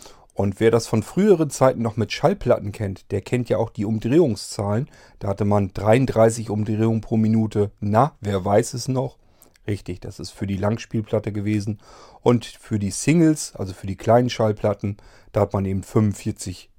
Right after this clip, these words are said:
äh, Umdrehungen pro Minute einstellen müssen am Plattenspieler manuell. Ähm, sonst hatte man eben einen Mickey-Maus-Effekt oder eben, äh, ja, es ist langsam abgespielt worden. Das heißt, äh, das ist dann tiefer abgespielt worden, so hörte sich das dann an.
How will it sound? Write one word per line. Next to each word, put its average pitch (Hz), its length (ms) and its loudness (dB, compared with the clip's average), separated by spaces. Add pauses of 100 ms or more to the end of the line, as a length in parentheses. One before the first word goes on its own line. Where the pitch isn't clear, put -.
(140)
äh, 98 300 -2
Umdrehungen 101 480 0
pro - 180 -4
Minute 98 420 -4
einstellen 101 440 -4
müssen 98 260 -6
am 98 160 -6
Plattenspieler 101 540 -4
manuell. 98 600 -6 (760)
Ähm, 98 240 -2
sonst 113 220 2
hatte 117 160 2
man 110 160 2
eben 101 140 0
einen 101 120 -2
Mickey-Maus-Effekt 123 1120 2
oder 101 300 -2
eben, 101 220 -2 (100)
äh, 98 200 -2 (220)
ja, 90 220 -4
es - 120 -14
ist 98 160 -12
langsam 104 400 0
abgespielt 104 600 -6
worden. 98 240 -4
Das 95 160 -12
heißt, 98 260 -6 (440)
äh, 92 200 -4 (320)
das - 180 -6
ist - 160 -10
dann 95 160 -2
tiefer 110 380 -2
abgespielt 92 560 -4
worden, 95 240 -4
so 95 160 -6
hörte 92 220 -4
sich 90 180 -10
das - 220 -12
dann 87 180 -12
an. - 200 -14